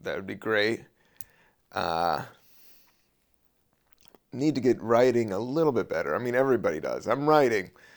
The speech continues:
but I need to, uh, kind of organize my writings and focus it a little bit better.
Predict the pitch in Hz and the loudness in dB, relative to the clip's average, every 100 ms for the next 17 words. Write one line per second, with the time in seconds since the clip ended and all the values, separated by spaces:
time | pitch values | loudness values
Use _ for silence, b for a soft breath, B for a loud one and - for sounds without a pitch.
0 | b b b - 101 117 123 107 113 104 | b b b 0 2 2 -2 -2 -4 -2
1 | 101 101 87 87 - 85 78 - 95 101 | 0 2 2 -2 -4 -6 -6 -4 -2 -2
2 | 101 90 85 90 80 85 80 92 95 101 | -2 -2 -4 -4 -8 -4 -2 -2 -4 -8
3 | - - - 82 80 - - - 58 67 | -14 -16 -8 -6 -6 -8 -12 -10 -10 -12
4 | 95 110 127 90 - 57 - 57 55 | -12 -6 -4 -4 -6 -8 -6 -6 -6